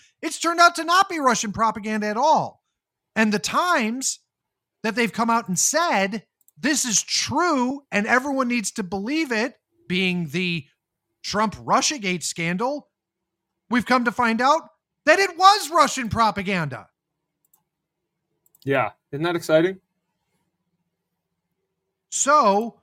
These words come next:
Speaker 1: we know for a fact that the mission of the F B I in their engagement with social media was to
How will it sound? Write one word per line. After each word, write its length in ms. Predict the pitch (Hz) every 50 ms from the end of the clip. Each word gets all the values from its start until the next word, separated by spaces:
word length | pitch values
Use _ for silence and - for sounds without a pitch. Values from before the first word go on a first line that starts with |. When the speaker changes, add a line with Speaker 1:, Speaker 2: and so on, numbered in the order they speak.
| _ _
Speaker 1:
we 220 | - 165 247 285 294
know 240 | 269 285 320 381 359
for 260 | - - 320 277 240
a 60 | 202
fact 800 | - - - 240 220 269 311 - - 110 - _ - - - - _ _ _ _ _ _ _ _ _ _ _ _ _ -
that 180 | 208 220 -
the 80 | 214 190
mission 560 | 180 165 175 220 311 311 - 359 381 370 349 - -
of 180 | 214 208 165
the 180 | 175 196 196 - -
F 280 | 185 233 - - -
B 180 | - 277 247 202
I 480 | 151 131 104 95 95 101 139 196 196 _ _ _ _ _ _ _ _ _ _ _ _ _
in 160 | 190 196 214 214
their 180 | 214 202 190
engagement 640 | 180 170 147 113 151 190 226 262 247 247 277 302 294
with 120 | 247 233 -
social 420 | - 220 208 196 185 - 196 175
media 640 | 156 170 226 277 269 214 139 107 101 107 143 175 - _ _ _ _ _ _ _ _ _ _ _
was 240 | 170 233 247 202 -
to 240 | - - - 240